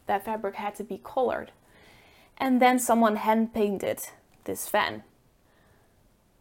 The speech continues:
How amazing is that? So there are a lot of people who have worked on your product in order to get it to where it is right now. And then look around your space again.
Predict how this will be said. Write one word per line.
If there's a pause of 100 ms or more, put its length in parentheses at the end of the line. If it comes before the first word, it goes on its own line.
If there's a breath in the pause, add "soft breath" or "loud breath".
(100)
How
amazing
is
that? (300)
So
there
are
a
lot
of
people
who
have
worked (100)
on
your
product (340)
in
order
to (220)
get
it
to
where
it
is (200)
right
now. (1900 soft breath)
And
then
look
around
your
space
again.